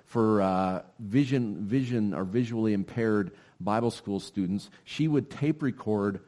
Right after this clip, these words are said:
their textbooks, and they could listen to the textbook and a book that was not readily available on audio tape, and then they would be able to pass their courses.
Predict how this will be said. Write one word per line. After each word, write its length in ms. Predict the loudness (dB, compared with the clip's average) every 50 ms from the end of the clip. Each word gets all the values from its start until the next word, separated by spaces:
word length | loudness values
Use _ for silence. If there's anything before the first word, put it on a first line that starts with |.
| _ _ _ _ _ _ _
their 120 | 0 0 0
textbooks, 800 | 0 -2 -2 -2 -2 -6 -10 -10 -10 -10 -10 -12 -18 -20 -20 -20 _ _ _ _ _ _ _ _ -4
and 120 | -2 0
they 60 | 0
could 260 | 0 -2 -4 -6 -6 -8 -12 _ _ _ _ -2
listen 320 | 0 0 0 0 -2 -4
to 80 | -2 -2
the 100 | -4 -4
textbook 680 | -2 -4 -4 -4 -6 -10 -12 -10 -10 -10 -12 -14 -20 _ _ _ _ _ _ _ _ _ _ _ -2
and 380 | 0 0 0 0 -2 -4 -6 -10 -16 _ _ _ _
a 60 | -6 -4
book 240 | -2 -4 -4 -2
that 100 | -4 -4
was 160 | -4 -4 -2 -2
not 220 | -2 -2 -2 -2
readily 400 | -2 0 0 2 2 2 2 0
available 680 | 0 -2 -2 -2 0 0 0 -2 -2 -4 -6 -6 -8 -8 -6
on 280 | -6 -4 -4 -4 -4 -6 -6
audio 380 | -6 -4 -4 -2 -4 -4 -4 -6
tape, 340 | -8 -10 -10 -10 -10 -12 _ _ _ _ _ _ _ _ _ _ _ _ _ _ _ _
and 140 | -4 -2 0
then 60 | 0
they 60 | 0 -2
would 140 | -2 -4
be 100 | -2 -4
able 160 | -4 -2 -4 -6
to 60 | -6
pass 340 | -6 -6 -6 -6 -6 -8 -10
their 120 | -10 -12
courses. 640 | -10 -8 -8 -8 -8 -8 -10 -14 -14 -14 -16 -18